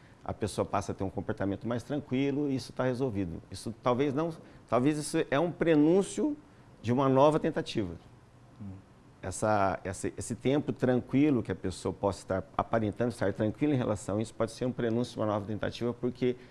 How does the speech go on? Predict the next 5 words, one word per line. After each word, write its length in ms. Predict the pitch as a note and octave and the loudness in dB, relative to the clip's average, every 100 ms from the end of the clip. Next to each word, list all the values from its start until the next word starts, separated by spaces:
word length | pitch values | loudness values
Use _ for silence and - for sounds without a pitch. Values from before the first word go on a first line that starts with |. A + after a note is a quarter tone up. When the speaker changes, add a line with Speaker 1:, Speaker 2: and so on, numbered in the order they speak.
| - - - - - - - - - - - - - - - | -20 -20 -20 -20 -20 -20 -20 -20 -20 -20 -20 -20 -20 -20 0
Speaker 1:
a 300 | A#2 B2+ C3 - | 4 4 2 2
ideação 760 | B2 A#2 D3 C3 - D3+ D3+ C#3 - | 0 4 4 2 -2 -2 -2 -6 -12
deu 300 | G2+ B2 C#3+ | 0 6 6
uma 200 | B2 B2+ | 4 -4
certa 320 | - C#3+ C#3 | 0 0 0